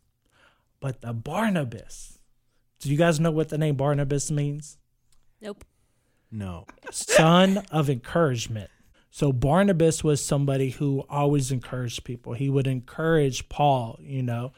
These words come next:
Speaker 1: when people didn't believe that Paul had changed, Barnabas was there to tell the people, like, "Yo, <laughs> Paul has changed. You know, you need to listen to him.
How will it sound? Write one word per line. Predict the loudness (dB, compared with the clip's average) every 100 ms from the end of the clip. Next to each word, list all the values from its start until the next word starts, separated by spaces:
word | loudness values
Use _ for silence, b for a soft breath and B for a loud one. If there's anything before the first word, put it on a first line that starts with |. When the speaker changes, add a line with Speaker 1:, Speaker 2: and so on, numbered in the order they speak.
| B B B -8
Speaker 1:
when | -2 -2 0 -4 -6 -10
people | -8 -6 -2 0 0 -4 b b b b -10 -2
didn't | 0 0 -4 -2
believe | 0 2 0 0
that | -4
Paul | -2 -2 0
had | -2
changed, | -2 -2 -2 -4 -8 -8
Barnabas | -4 -2 -2 -2 -6 -6
was | -6 -6
there | -6 -6 -4 -6
to | -8
tell | -6 -6 -4
the | -6
people, | -6 -8 -6
like, | -6 -6 -6
"Yo, | -2 -2 -4 -14 _ b b -8
<laughs> | -8 -10 _
Paul | -4 0 0
has | 0 -4
changed. | -4 -2 -2 -4 -8
You | -6
know, | -4
you | -2 0
need | 0 -2
to | -6
listen | 0 0 0 -4
to | -2 -4
him. | -2 -4